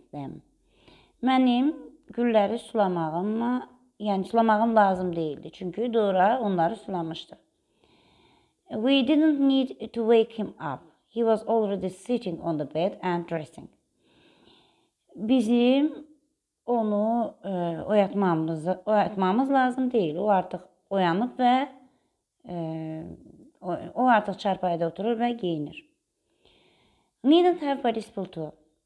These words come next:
It wasn't necessary, but it was done. Bu lazım deyildi, ancaq edildi.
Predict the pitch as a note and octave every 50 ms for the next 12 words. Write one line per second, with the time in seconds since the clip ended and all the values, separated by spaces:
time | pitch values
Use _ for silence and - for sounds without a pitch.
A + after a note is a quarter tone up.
0 | _ _ _ _ _ _ _ _ _ _ _ _ _ _ _ _ _ _ _ _
1 | _ _ - A#3 - - - A3 A#3 B3 C4 C#4 C#4 D4 D4+ C#4+ D4 C4+ C#4 -
2 | D4 C4 D4 D4 C#4+ C#4+ - - A#3 A#3 A3+ A3 - - F#3+ - - F#3+ F#3+ E3+
3 | E3+ - D#3 D#3 D#3 D#3 - _ _ _ - G#3 A3+ A3+ G#3 G3+ G3 G3 G3+ G3+
4 | F#3+ G#3+ B3 C#4 D4 C#4+ B3+ D4 C#4+ D4+ - B3 A#3+ A3 A3 G#3 - - F3+ E3
5 | E3 D#3 C#3+ C#3+ - - -